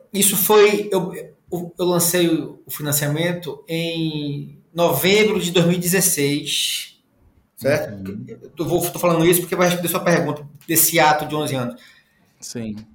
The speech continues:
Speaker 1: Em no-, em, em novembro de dois mil e dezesseis, com a pro-,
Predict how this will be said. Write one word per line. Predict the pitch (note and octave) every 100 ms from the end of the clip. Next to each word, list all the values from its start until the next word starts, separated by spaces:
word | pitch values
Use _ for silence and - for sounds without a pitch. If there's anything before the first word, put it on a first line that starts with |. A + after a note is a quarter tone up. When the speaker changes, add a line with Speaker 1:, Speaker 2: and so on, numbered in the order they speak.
| -
Speaker 1:
Em | E3+
no-, | E3+ E3+
em, | E3+ F3 F3
em | F3 E3+
novembro | E3+ D#3 D3+ F#3 F3+
de |
dois | E3+
mil | F3
e | F3
dezesseis, | F3 D#3+ - E3 E3+ - - _
com | - G#3+
a | -
pro-, | E3 - -